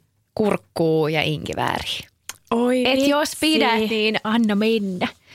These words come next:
Speaker 2: Ihanaa. Hei, mä nyt maistan tätä tässä, niin kuulijat pääsee kuulemaan, että miten. Sit mä
Speaker 1: Se on
Speaker 2: syljän
Speaker 1: silleen,
Speaker 2: tänne lattialle.
Speaker 1: mm,
Speaker 2: Ei vaan.
Speaker 1: tosi hyvää. Mut siis mä niin rakastan, mä oon ostanut, öö, me voidaan laittaa meidän tota,
Speaker 2: Oi,
Speaker 1: papu-,
Speaker 2: Nami.
Speaker 1: Oikeesti, tykkäätkö?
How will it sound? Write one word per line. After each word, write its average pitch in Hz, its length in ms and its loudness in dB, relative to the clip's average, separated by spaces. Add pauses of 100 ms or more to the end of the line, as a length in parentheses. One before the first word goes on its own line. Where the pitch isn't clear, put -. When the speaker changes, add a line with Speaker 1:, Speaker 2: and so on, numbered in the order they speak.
(220)
Speaker 2:
Ihanaa. 247 600 0
Hei, 214 240 0
mä 269 160 0
nyt 349 220 -4
maistan 240 420 0
tätä 165 200 -4
tässä, 175 300 -2
niin 170 120 0
kuulijat 160 420 -2
pääsee - 320 -10
kuulemaan, 190 380 -8
että 214 120 -10
miten. 214 320 -4 (200)
Sit 190 220 2
mä 202 60 -10 (100)
Speaker 1:
Se - 0 -
on - 60 0
Speaker 2:
syljän 240 200 4
Speaker 1:
silleen, 208 280 2
Speaker 2:
tänne 185 180 2
lattialle. 302 760 2
Speaker 1:
mm, - 100 -6
Speaker 2:
Ei 175 340 2
vaan. 254 200 2
Speaker 1:
tosi 277 340 2
hyvää. 214 680 0 (300)
Mut 208 120 0
siis 202 180 0
mä 226 100 2
niin 233 200 2
rakastan, 254 500 0
mä 180 80 2
oon 185 100 2
ostanut, 170 300 -4 (240)
öö, 170 180 2
me 165 120 -2
voidaan 165 240 0
laittaa 160 320 0
meidän 160 320 0
tota, 160 300 -2
Speaker 2:
Oi, 208 140 0
Speaker 1:
papu-, 202 160 0
Speaker 2:
Nami. 196 260 -2 (300)
Speaker 1:
Oikeesti, 175 340 0
tykkäätkö? - 380 -2